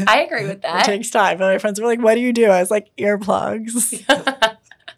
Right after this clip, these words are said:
Speaker 1: I love that. We do wanna hear a little bit about traveling since you do go back and
Speaker 2: And then
Speaker 1: forth, so.
Speaker 2: traveling, I love to have, like, I have a big tote. We have a power tote. I love to have a big tote, just, like, full.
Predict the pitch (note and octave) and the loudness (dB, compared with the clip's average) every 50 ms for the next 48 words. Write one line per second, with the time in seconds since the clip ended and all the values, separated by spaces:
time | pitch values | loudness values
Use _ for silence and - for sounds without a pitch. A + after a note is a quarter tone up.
0 | - A#4+ B4 A#4 - - - F#3 G3 F3+ F3+ E3 - C#3+ C3+ C3+ C3 - F3 E3 | -2 0 2 2 0 0 0 0 2 2 2 2 2 -2 -6 -6 -6 -6 -8 -8
1 | F3+ F#3+ G3 G3 G3 F3+ F#3+ E3+ E3+ D#3+ D#3+ D3+ D3+ D3+ D3+ D3+ D3+ D3 C#3+ - | -8 -8 -8 -8 -8 -8 -8 -8 -8 -8 -8 -10 -12 -12 -12 -12 -12 -12 -14 -14
2 | - - D#3 C3+ B2 G2 F2 - D3 - D3+ - - D3 C3 D3 D3+ D3 D#3 D#3 | -8 -4 -4 -4 -4 -4 -10 -14 -14 -16 -18 -18 -18 -16 -16 -16 -12 -10 -10 -10
3 | - C#3+ C#3+ C#3+ D3+ D#3+ D#3+ F#3 F3 E3+ C#3 F#2+ G2+ - - C4+ C4+ C#4 A#3 A#3+ | -8 -8 -10 -10 -10 -12 -14 -14 -12 -12 -10 -10 -10 -8 -6 -6 -4 -4 -2 -2
4 | A3+ G#3 G#3 G#3+ G#3 G#3 G3+ - G3+ G3 F#3+ F#3+ F#3+ G3 F#3+ F#3 F#3 F#3 F3+ F3+ | -2 0 0 -2 -2 -4 -6 -4 -4 -4 -4 -4 -4 -4 -2 -2 -2 -2 -4 -4
5 | F3+ F3+ F3 F3 - - _ - - G3 F3+ F3+ F3 F3 E3+ - E3+ E3+ - - | -6 -6 -8 -10 -14 -16 _ -16 -14 -10 -6 -6 -6 -4 -4 -6 -8 -8 -6 -6
6 | F3 F3 E3+ F3+ F#3 E3+ E3+ F3 E3+ E3+ E3 - - - F#3 G3+ G3+ F#3 F3 F3 | -6 -6 -4 -6 -6 -4 -4 -6 -6 -8 -10 -12 -10 -10 -8 -8 -8 -6 -6 -6
7 | F3+ F3+ D#3+ - - F#3+ F#3 F#3 F3 E3+ - - E3+ E3+ E3+ E3+ E3 - - E3+ | -6 -8 -10 -8 -6 -4 -4 -4 -6 -6 -8 -8 -8 -8 -6 -6 -8 -8 -8 -10
8 | E3 E3+ E3+ E3 E3 - E3 E3 F3 F3+ F3 E3+ E3 F#3 - - - E3+ E3+ E3 | -10 -8 -10 -10 -10 -10 -10 -10 -10 -10 -10 -10 -12 -12 -12 -10 -8 -8 -8 -8
9 | E3+ - F3 - - - - - _ _ - G3 F3 E3+ E3 E3 E3+ E3+ | -10 -12 -10 -10 -10 -10 -10 -12 _ _ -10 -8 -8 -6 -6 -8 -10 -10